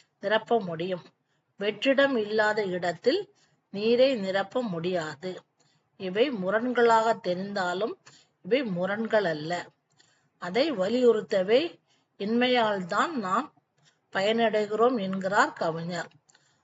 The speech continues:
ஆரங்களை விட நடுவிலுள்ள வெற்றிடம் சக்கரம் சுழல உதவுகிறது. குடத்து ஓட்டினை விட உள்ளே இருக்கும் வெற்றிடமே பயன்படுகிறது. சுவர்களை விட வெற்றிடமாக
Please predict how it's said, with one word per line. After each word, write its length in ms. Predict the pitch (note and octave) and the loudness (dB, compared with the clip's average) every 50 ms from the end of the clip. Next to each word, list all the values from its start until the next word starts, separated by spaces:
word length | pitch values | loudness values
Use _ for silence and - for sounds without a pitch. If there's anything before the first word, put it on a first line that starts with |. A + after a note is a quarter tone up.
| _ _ - | _ _ -2
ஆரங்களை 580 | F#3 F#3+ A3 B3+ C#4 C#4 C#4 C4 C4 C4 B3 A#3+ | 0 4 4 4 4 4 2 2 4 6 6 6
விட 220 | G3 G3 F#3+ F#3+ G#3 A#3+ E4 F4 - _ _ _ _ _ _ - | 4 2 0 2 2 2 2 0 -6 _ _ _ _ _ _ -8
நடுவிலுள்ள 600 | G3+ G3 G#3 A3 B3 C4 C4 B3+ B3 A#3+ A#3+ A3+ A3 G#3 | -4 0 6 6 6 6 6 6 6 6 6 6 4 4
வெற்றிடம் 560 | F#3+ G3 F3+ D#3+ - A#3+ A3 A#3+ C#4 F#4 F#4+ _ _ _ _ _ _ _ _ _ _ - | 2 -6 -8 -2 2 2 4 4 4 2 0 _ _ _ _ _ _ _ _ _ _ -10
சக்கரம் 580 | - - - G#3 G#3 - - B3+ B3+ C4+ C4+ C4 | -6 -4 -4 -4 -4 0 2 2 4 4 2 0
சுழல 480 | - - A3+ G3+ G#3+ G#3+ A3 A#3+ C#4 C4+ | -2 -2 -2 2 4 4 4 4 4 2
உதவுகிறது. 760 | G#3 F3+ F3 G#3 A3 A3 A3 G3 F#3 E3+ E3 E3 D#3 E3+ F#3+ E3+ - - - _ _ _ _ _ _ _ _ _ _ _ _ _ - | 0 -2 -2 -2 0 0 -2 -2 -2 -4 -4 -4 -6 -6 -8 -10 -10 -14 -20 _ _ _ _ _ _ _ _ _ _ _ _ _ 0
குடத்து 400 | G#3+ A3+ C4+ C4+ - - D4+ C#4 A3+ G3+ | 2 2 2 2 0 0 0 0 2 6
ஓட்டினை 480 | G#3+ A#3 A#3+ A#3 - B3+ A#3 A#3 A#3 A3+ | 6 6 6 6 4 0 2 2 2 2
விட 180 | F#3+ G3 F#3+ G#3 B3 D#4 B3+ | 0 0 0 2 0 0 0
உள்ளே 380 | F#3+ F#3+ G3+ A3 A3+ A#3+ B3+ C4 B3 | -4 -6 -4 0 4 6 6 6 6
இருக்கும் 440 | A#3 A3+ G#3+ G#3+ G3+ - A#3+ G#3+ F#3+ | 4 2 2 0 0 0 0 0 0
வெற்றிடமே 600 | F3 F#3 F3 - A#3 A3+ A3+ A3+ G#3 G#3+ A#3 C#4+ G#4+ G4 _ _ _ _ _ _ _ _ _ _ _ - | -2 -6 -4 0 0 2 4 4 2 2 -2 -4 -4 -6 _ _ _ _ _ _ _ _ _ _ _ -4
பயன்படுகிறது. 800 | G3 G3 G#3 A3 A3+ G#3+ G3+ G3 F#3 F3+ F3 E3+ F3 F3 G3+ G3 - - - _ _ _ _ _ _ _ _ - | -2 -2 -2 0 0 0 0 0 0 -2 -2 -4 -4 -4 -6 -8 -8 -12 -16 _ _ _ _ _ _ _ _ -14
சுவர்களை 640 | - - - A3 A#3 C4 C4+ C4 B3 C4 B3+ B3 A#3+ | -10 -6 -2 4 4 4 4 4 4 4 6 6 6
விட 200 | A3 G3 G3+ G3 A#3+ - C#4+ | 6 4 4 4 4 4 2
வெற்றிடமாக 840 | G3+ G3 G3 F#3 - - B3 A#3+ A#3+ A#3 A3+ A3 A3 A3 A3+ A3 | -2 -4 -6 -2 4 6 6 8 8 6 4 4 2 2 2 2